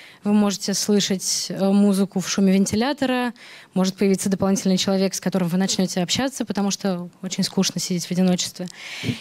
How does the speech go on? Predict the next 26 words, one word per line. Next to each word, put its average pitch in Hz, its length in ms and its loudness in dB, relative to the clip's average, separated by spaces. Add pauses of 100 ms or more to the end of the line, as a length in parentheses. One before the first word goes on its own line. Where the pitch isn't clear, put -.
(240)
И, 220 480 2
но 226 180 2
такие 254 880 2 (180)
экстремальные, 240 800 2 (360)
э, 196 420 -2 (880)
явления 220 500 2
психики, - 320 -2
они 220 160 2
возникают 226 480 0
в 202 300 0
более 202 260 2
экстремальных 202 520 -2
условиях. 175 420 -2 (640)
Если, 208 280 0
например, 202 480 0 (200)
мы, 214 380 0 (920)
уже 214 160 2
давно 240 240 2
не 240 160 4
летают 220 300 0
космонавты 196 480 -2
по 190 140 -2
одному, 180 440 -2 (160)
тоже 190 220 0
не 196 160 4
случайно. 175 640 -2